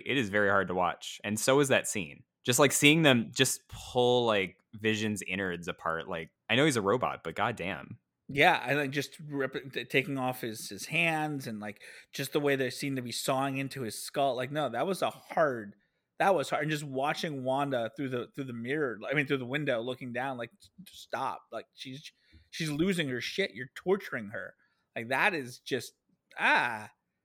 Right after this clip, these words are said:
Speaker 2: what the fuck? That is cruel.
Speaker 1: And then we get that really sad callback to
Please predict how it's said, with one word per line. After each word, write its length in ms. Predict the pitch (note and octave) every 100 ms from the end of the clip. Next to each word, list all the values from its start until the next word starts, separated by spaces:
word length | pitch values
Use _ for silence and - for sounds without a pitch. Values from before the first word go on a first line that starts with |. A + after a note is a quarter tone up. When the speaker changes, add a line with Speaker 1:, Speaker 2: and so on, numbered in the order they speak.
| _ _ -
Speaker 2:
what 160 | G3
the 140 | - A2+ - - -
fuck? 320 | B3+ E3 -
That 100 | F3
is 160 | D#3 -
cruel. 560 | - - G#3+ E3 -
Speaker 1:
And 120 | - A#2+
then 60 |
we 80 | C3
get 120 | B2+
that 160 | A#2 G2
really 540 | A2 G#2+ G#2 G2 F#2 -
sad 560 | - A2 G2 F#2 F2+
callback 560 | - F#2+ F#2+ F2+ D#2+ E2 _
to 760 | - F#2+ F#2 F2 E2+ E2 D#2+ D#2